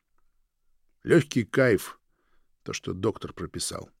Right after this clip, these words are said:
Наконец-то, слава вселенной, видео закончилось. Баттеруорт повернулся к камере и увидел бокал в моей руке. Еле заметно улыбнулся. Я пожал плечами. "Ну и что?"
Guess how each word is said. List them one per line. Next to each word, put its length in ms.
Наконец-то, 880
слава 380
вселенной, 720
видео 400
закончилось. 800
Баттеруорт 540
повернулся 560
к 80
камере 440
и 40
увидел 400
бокал 400
в 60
моей 280
руке. 400
Еле 220
заметно 440
улыбнулся. 500
Я 160
пожал 280
плечами. 480
"Ну 100
и 40
что?" 280